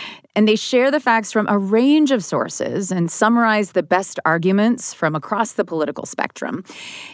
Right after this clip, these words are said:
It was actually an Instagram post from Tangle that really sold me on them. I was scrolling along one day, as we do <laughs> on Instagram, and suddenly these words jump out at me. "You may see coverage or opinions on here you don't like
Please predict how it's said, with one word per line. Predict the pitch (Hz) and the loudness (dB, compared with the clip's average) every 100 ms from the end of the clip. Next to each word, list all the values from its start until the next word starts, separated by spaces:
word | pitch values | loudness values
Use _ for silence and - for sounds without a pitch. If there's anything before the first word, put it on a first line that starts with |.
| _ - | _ -2
It | 262 | 0
was | 254 | 2
actually | 254 - 262 220 | 0 0 0 2
an | 196 202 | 0 0
Instagram | 254 247 - 226 202 | 2 2 2 0 0
post | 180 190 - | 0 -2 0
from | 185 180 | -2 0
Tangle | 180 175 175 | 0 2 2
that | 165 151 | 2 0
really | 170 170 | 0 0
sold | 160 160 143 | 0 0 0
me | 147 139 170 | -2 -2 -4
on | - 147 151 | -2 0 0
them. | 156 143 147 156 | 0 0 -2 -2
I | - 156 156 151 151 | 0 2 2 2 0
was | 160 156 | -2 -4
scrolling | - 208 226 285 254 | -4 0 2 4 2
along | 208 180 175 | 2 2 2
one | 170 175 | 0 2
day, | 170 160 160 156 160 156 | 2 2 2 0 -2 -2
as | 147 165 | -2 -2
we | 175 214 | -2 2
do | 254 233 202 262 381 | 4 4 2 2 0
<laughs> | - | 0
on | 277 208 | 0 0
Instagram, | 190 180 190 170 156 156 214 - - - - | -2 -6 -4 -2 -2 0 -2 -6 -12 -12 -2
and | 247 | -2
suddenly | - 294 302 320 277 | 0 0 2 2 2
these | 247 240 214 | 2 0 2
words | 208 202 175 | 2 2 0
jump | 156 170 147 | 0 0 0
out | - - | -4 -6
at | |
me. | - 101 170 - _ _ _ _ _ | -6 -8 -8 -12 _ _ _ _ _
"You | - 214 | 0 2
may | 294 370 | 4 2
see | 359 339 | 2 0
coverage | 330 277 285 247 | 2 0 0 2
or | 226 | 2
opinions | 214 233 226 208 | 2 2 2 2
on | 202 | 2
here | 185 190 | 2 2
you | 175 156 | 0 0
don't | 170 165 | 0 2
like | 170 233 262 - | 2 2 -2 -10